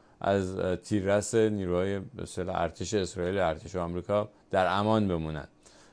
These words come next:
همین اسرائیل و آمریکایی که دائماً براشون خط نشون می‌کشیدن، اسرائیل که می‌گفتن نابود می‌کنیم و آمریکا هم دائماً پرچمشو می‌سوزوندن و فحش و بد و بیرا بهش می‌گفتن،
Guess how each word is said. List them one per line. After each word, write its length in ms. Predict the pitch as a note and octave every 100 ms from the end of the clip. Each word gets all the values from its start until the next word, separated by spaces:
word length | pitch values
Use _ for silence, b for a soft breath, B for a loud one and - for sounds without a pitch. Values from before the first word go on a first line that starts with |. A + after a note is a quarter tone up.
| b
همین 380 | G2 G#2 C3+ D3
اسرائیل 400 | B2 G2 A2 G#2
و 40 | G#2+
آمریکایی 400 | G#2 G2 A#2+ A#2+
که 100 | B2
دائماً 400 | A2+ G2+ G2+ A#2
براشون 340 | A2 G2+ A#2
خط 260 | G#2 G2 G2
نشون 340 | F#2 F2+ A#2+
می‌کشیدن، 580 | B2 G#2+ G#2+ G2+ G#2 G2+
اسرائیل 380 | F2 G2 G2+ G#2+
که 80 |
می‌گفتن 400 | A2 G2+ G2+ G#2+
نابود 380 | G#2 F#2+ F2+ B2
می‌کنیم 520 | C3 A2+ A#2+ A#2+ A#2+ - b b b
و 40 |
آمریکا 560 | G2 G2 F#2+ F#2 G#2+ A2+
هم 160 | A#2
دائماً 380 | A2 F#2+ F2+ G2
پرچمشو 600 | G2+ F2 D#2+ A2+ A#2+ G#2+
می‌سوزوندن 640 | A2+ G2+ G2+ G#2+ G#2 G2+
و 180 | G2 F#2
فحش 300 | E2 G2 F2+
و 40 | F#2+
بد 160 | F2
و 60 | E2
بیرا 220 | E2+ G#2
بهش 220 | A2+ G#2+
می‌گفتن، 460 | A#2+ A2+ G#2 A#2+